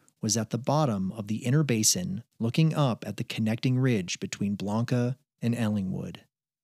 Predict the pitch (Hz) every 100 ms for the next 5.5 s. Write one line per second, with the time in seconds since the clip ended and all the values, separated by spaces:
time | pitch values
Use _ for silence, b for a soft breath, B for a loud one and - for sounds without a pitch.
0 | _ _ _ _ _ _ _ - 120 139
1 | 151 110 98 104 113 117 - 135 - 139
2 | 143 127 104 - 104 - - 117 - -
3 | 160 175 131 123 120 95 - - 113 113
4 | - 113 113 113 101 92 92 98 104 104
5 | 110 92 90 -